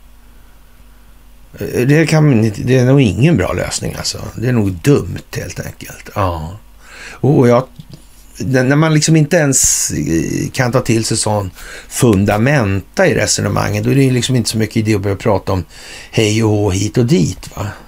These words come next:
Mm. Det kan man nog, eh, faktiskt tänka sig är dömt att misslyckas.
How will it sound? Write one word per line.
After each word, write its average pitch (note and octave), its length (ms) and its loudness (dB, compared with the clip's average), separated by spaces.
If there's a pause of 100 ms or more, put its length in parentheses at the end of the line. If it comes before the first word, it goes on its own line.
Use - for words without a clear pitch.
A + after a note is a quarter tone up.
(1600)
Mm. F#2 340 -2 (2000)
Det B2 140 2
kan A2+ 220 0
man G#2 260 0
nog, G#2+ 460 -6 (420)
eh, - 480 -16
faktiskt G#2 360 -2
tänka G2 280 -4
sig G2+ 640 -4
är F2+ 80 -4 (220)
dömt F#2+ 360 -2
att F#2+ 60 -2
misslyckas. - 1040 -2